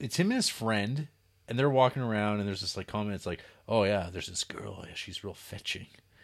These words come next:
And then he's like, he's, she goes, "Hey, let's, like, try to, like, uh, create a scenario where we bump into each other."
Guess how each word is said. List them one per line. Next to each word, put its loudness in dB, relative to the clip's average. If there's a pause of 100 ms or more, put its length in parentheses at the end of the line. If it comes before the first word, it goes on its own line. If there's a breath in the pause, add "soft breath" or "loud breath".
(320 soft breath)
And 2
then 6
he's 0
like, 2 (120)
he's, 2
she -2
goes, -2
"Hey, 0
let's, -2
like, -2
try -2
to, 0
like, -2
uh, -2 (640 soft breath)
create 0
a -4
scenario 0
where -2
we -4
bump -6
into -6
each -8
other." -8